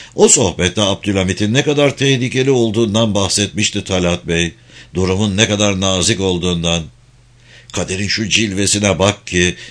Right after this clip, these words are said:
şimdi aynı tehlikeli Abdülhamit'le yine bir tren koridorunda edebiyat konuşuyorduk.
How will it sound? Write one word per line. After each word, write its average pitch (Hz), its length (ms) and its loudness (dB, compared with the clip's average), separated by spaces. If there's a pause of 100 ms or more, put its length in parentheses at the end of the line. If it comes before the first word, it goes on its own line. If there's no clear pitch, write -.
şimdi 160 360 4
aynı 160 340 2
tehlikeli 143 520 0
Abdülhamit'le 135 640 0
yine 127 380 0
bir 135 180 0
tren 135 320 0
koridorunda 120 640 0
edebiyat 95 500 2
konuşuyorduk. 85 800 -2